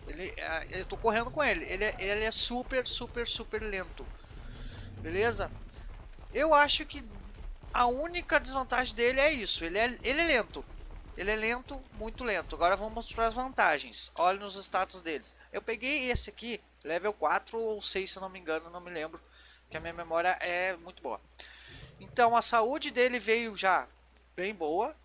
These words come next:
Mil do, mil cento e vinte é bastante coisa, tá? A estamina dele é cento e noventa e dois, mas porém ele não gasta muito esta-, estamina, tá? O oxigênio não importa pra nós. A comida dele tá, comida também não importa. O peso,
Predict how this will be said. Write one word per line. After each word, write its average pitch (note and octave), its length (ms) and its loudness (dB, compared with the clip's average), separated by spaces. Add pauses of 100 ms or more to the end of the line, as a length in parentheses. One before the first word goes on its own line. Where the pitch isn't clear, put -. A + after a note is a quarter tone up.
(440)
Mil G#3+ 220 -4
do, G#3 220 -10
mil F#3+ 180 -4
cento G#3 260 -2
e F#3+ 40 -10
vinte F#3 260 -8
é F#3+ 40 -2
bastante F3 500 -4
coisa, F#3 440 -2 (300)
tá? C3+ 260 0 (300)
A F3 80 -2
estamina A3+ 500 0
dele G#3+ 240 2
é F#3 40 0
cento A3 260 -4
e A#3+ 40 -8
noventa A#3 340 -4
e G#3+ 40 -2
dois, F#3 380 -4 (400)
mas G#3+ 340 4
porém A3 380 2
ele G#3+ 100 0
não C4+ 220 -4
gasta G#3+ 300 4
muito F#3+ 200 -14
esta-, G3+ 280 -2 (160)
estamina, G3+ 640 -4 (600)
tá? E3 240 2
O F#3 40 0
oxigênio F#3+ 520 -6
não G3 140 -8
importa F#3+ 320 -2
pra F#3+ 160 -4
nós. G3+ 420 -2 (500)
A D#3 80 -8
comida G3 320 -6
dele F#3 140 -2
tá, F#3+ 280 -2 (580)
comida F#3 240 -12
também F#3+ 220 -8
não G#3 80 -6
importa. A3+ 560 0
O G3+ 100 -8
peso, G#3 560 4